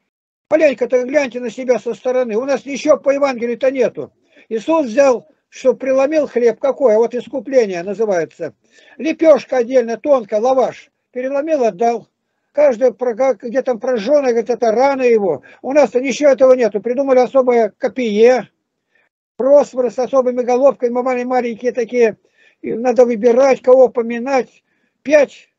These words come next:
старообрядцы говорят, "Семь раз надо". И что на этом построено? И как подают нам ложечкой. Да нет этого нигде, никакой ложечки-то не было. И дал вино, и одна чаша пошла по кругу.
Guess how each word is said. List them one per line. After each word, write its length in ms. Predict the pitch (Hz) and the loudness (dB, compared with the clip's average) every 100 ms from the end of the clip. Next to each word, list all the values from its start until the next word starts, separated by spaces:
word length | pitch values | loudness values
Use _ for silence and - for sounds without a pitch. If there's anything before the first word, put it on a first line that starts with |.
| _ | _
старообрядцы 580 | - 233 240 247 262 254 | -10 -6 -6 -4 -4 0
говорят, 260 | 254 247 202 | 2 2 -2
"Семь 360 | - 320 302 | -4 2 2
раз 220 | 254 226 - | 2 -4 -6
надо". 400 | 220 180 151 - _ _ _ _ _ _ _ - | -8 -6 -10 -12 _ _ _ _ _ _ _ -18
И 60 | 175 | -14
что 260 | - 285 | 0 0
на 140 | 277 262 | 2 0
этом 260 | 226 240 | -2 -4
построено? 720 | 262 240 254 240 185 139 107 _ _ _ _ _ _ _ _ _ - | -4 -4 0 0 0 -6 -14 _ _ _ _ _ _ _ _ _ -10
И 100 | 220 | 0
как 300 | 277 - _ | 0 -2 _
подают 460 | 262 262 285 294 | -2 0 0 -2
нам 160 | 269 254 | -6 -2
ложечкой. 500 | 285 262 214 - 208 | 2 2 0 -6 -6
Да 120 | 233 | -4
нет 240 | 269 320 311 | 0 2 0
этого 240 | 311 302 | -2 -4
нигде, 320 | 302 277 285 | -6 -6 -6
никакой 320 | 262 277 285 277 | -4 -2 2 2
ложечки-то 560 | 277 208 196 220 247 | 2 0 -6 -6 -4
не 160 | 285 254 | 0 -2
было. 320 | 190 170 131 _ _ _ | -2 -4 -6 _ _ _
И 100 | 220 | -4
дал 240 | 208 302 277 | 4 4 4
вино, 260 | 254 285 | 0 2
и 60 | 269 | 2
одна 260 | 254 262 233 | 2 -4 -8
чаша 380 | 277 269 240 | -4 -4 -4
пошла 340 | 233 233 254 262 | -6 -8 -4 -4
по 160 | 226 | -4
кругу. 480 | - 247 240 220 156 | -6 -6 -4 -6 -8